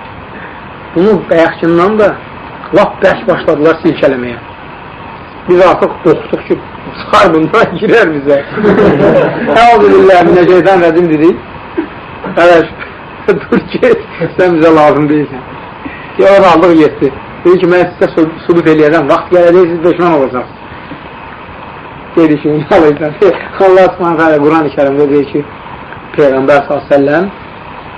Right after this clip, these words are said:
peyğəmbərlərin sonuncusudur. Əssalam. Ondan sonra Cəbrail əleyhissalam bir daha insanla təmasda olmayacaq. Bəli, dünya təmasına inə bilər, Qədr gecəsi gələ bilər,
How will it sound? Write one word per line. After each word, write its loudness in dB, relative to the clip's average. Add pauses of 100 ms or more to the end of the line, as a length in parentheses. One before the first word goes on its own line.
(380)
peyğəmbərlərin 2
sonuncusudur. -4 (420)
Əssalam. -2 (520)
Ondan 4
sonra 4
Cəbrail 4
əleyhissalam 2
bir 2
daha 4 (400)
insanla 4 (100)
təmasda 2
olmayacaq. -2 (1700)
Bəli, 4
dünya 4
təmasına 2
inə 4
bilər, 6 (580)
Qədr 4
gecəsi 4
gələ 4
bilər, 4